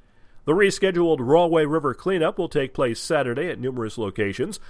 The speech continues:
along the river between nine A M and one P M.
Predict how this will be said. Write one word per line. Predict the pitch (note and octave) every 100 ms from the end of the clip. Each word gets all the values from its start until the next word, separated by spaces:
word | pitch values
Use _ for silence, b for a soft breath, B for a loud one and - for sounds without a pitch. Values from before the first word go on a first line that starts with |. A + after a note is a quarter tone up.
| b b
along | D2+ E2+ F2
the | D#2+
river | D#2+ F#2+
between | D3 - G#2 E2+
nine | D#2+ G#2+ A2+
A | F#2
M | G#2+
and | D3+ B2+
one | D#3 F#3+
P | D3 A2+
M. | F#2 D2